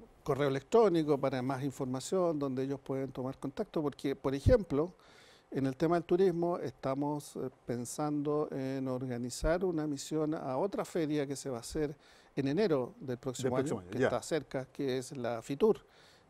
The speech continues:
Speaker 1: en España, que es una de las ferias más importantes del mundo en turismo y una de las más importantes de Europa. Ahí estamos en el proceso inicial, estamos, estamos, eh, eh, recabando información de los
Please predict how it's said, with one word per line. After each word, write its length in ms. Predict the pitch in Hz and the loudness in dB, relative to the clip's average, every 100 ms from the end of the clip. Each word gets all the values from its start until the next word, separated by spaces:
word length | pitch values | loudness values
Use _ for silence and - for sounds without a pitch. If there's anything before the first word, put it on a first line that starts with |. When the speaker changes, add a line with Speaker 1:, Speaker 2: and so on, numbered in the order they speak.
| - | -8
Speaker 1:
en 280 | 170 120 120 | -6 -4 -6
España, 480 | 104 - 180 131 123 | -2 2 2 2 -2
que 140 | 135 | -2
es 80 | 131 | 0
una 200 | 147 147 | 0 0
de 40 | |
las 160 | 135 113 | 0 -2
ferias 320 | 151 143 127 | -4 -4 -4
más 80 | 147 | -6
importantes 680 | 135 139 - 135 - 147 135 | -6 -6 -4 -6 -6 -6 -4
del 160 | 113 117 | -4 -2
mundo 340 | 196 165 143 | -2 -2 -2
en 60 | 143 | -2
turismo 520 | 160 147 123 123 - 214 | -2 -2 -4 -8 -12 -10
y 100 | 123 | -6
una 200 | 135 127 | -2 -2
de 80 | 120 | -2
las 80 | 113 | -4
más 100 | 123 | -6
importantes 580 | - - 120 120 131 | -8 -8 -10 -6 -4
de 80 | 151 | 2
Europa. 380 | 196 214 - - - - - - - _ _ - | 6 6 4 -2 -14 -20 -20 -20 -20 _ _ 2
Ahí 160 | 156 | 2
estamos 280 | 226 233 214 | 6 6 6
en 60 | 190 | 4
el 80 | - | 2
proceso 420 | 156 - 156 156 | -2 -2 -4 -4
inicial, 480 | 143 - 202 117 101 - _ 381 | -4 0 2 0 -6 -14 _ -16
estamos, 560 | - - 143 139 131 127 | -16 -2 0 0 -4 -6
estamos, 640 | 139 - 143 135 127 - | -8 -4 -2 -2 -4 -4
eh, 280 | 131 127 131 | -4 -2 -4
eh, 220 | 127 120 - - 269 370 | -4 -6 -6 -10 -12 -8
recabando 480 | 139 139 143 151 151 | -4 0 4 4 2
información 680 | 147 143 131 135 - 160 143 | 0 -2 -2 -4 -2 0 0
de 100 | 135 | -2
los 140 | 120 | -6